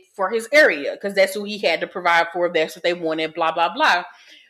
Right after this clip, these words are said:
which is understandable. But then Charlamagne said, "Well, you know, I've always thought that just because you take money from somebody doesn't mean that you have to do what they say."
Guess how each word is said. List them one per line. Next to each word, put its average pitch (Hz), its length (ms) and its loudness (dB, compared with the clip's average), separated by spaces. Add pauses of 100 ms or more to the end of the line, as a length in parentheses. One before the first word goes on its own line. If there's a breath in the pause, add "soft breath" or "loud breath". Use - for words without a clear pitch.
(240 soft breath)
which 403 180 4
is 359 100 0
understandable. 254 800 4
But 202 200 0
then 285 180 4
Charlamagne 269 800 2
said, 190 580 2 (640 soft breath)
"Well, 254 180 8
you 277 140 6
know, 277 180 8
I've 285 240 6
always 262 520 6
thought 240 320 6
that 202 180 4
just 247 160 -2
because 233 280 2
you 226 60 -8
take 220 260 -2
money 214 540 -2
from 208 180 2
somebody 202 380 0
doesn't 202 360 0
mean 185 440 -4
that - 200 -2
you 233 100 -4
have 214 200 -2
to 185 80 -8
do 190 300 -10
what 180 160 -6
they 180 120 0
say." 175 420 0